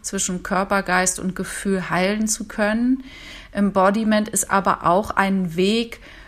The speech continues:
wirklich Wirkung als Leader entfalten zu können. Weil ein Mensch, der zutiefst verkörpert ist, der strahlt eine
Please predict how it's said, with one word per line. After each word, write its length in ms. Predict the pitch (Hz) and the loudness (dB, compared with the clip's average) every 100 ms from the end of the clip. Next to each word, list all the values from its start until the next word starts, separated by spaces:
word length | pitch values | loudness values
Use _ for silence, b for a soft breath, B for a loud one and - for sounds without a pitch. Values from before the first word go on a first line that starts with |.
| B | B
wirklich 560 | 190 196 196 175 170 170 | -2 0 0 -4 -4 2
Wirkung 720 | 233 302 - 196 175 156 - | 4 4 2 2 2 -2 -6
als 300 | - 139 - | -4 -4 -4
Leader 560 | 180 170 175 170 - - - | -4 -4 -2 -2 -4 -8 -6
entfalten 540 | 165 - 156 - - | -6 -2 -2 -2 -6
zu 180 | - - | -8 -10
können. 400 | - 143 - - - 160 | -6 -6 -6 -12 -4 2
Weil 200 | 180 - | 4 4
ein 240 | 185 185 | 0 2
Mensch, 480 | 185 247 208 196 - | 4 4 2 0 2
der 280 | 190 185 180 B B B | 4 4 2 B B B
zutiefst 560 | - - - 110 - - | -6 -2 0 0 0 0
verkörpert 720 | 202 185 - 214 254 240 214 | 0 0 2 2 4 2 0
ist, 400 | - 190 190 - | -2 -2 -2 0
der 220 | 185 180 | 0 2
strahlt 720 | 175 - - 156 185 226 220 | 0 -2 0 2 4 2 0
eine 540 | 180 185 185 185 190 | 0 0 0 0 -2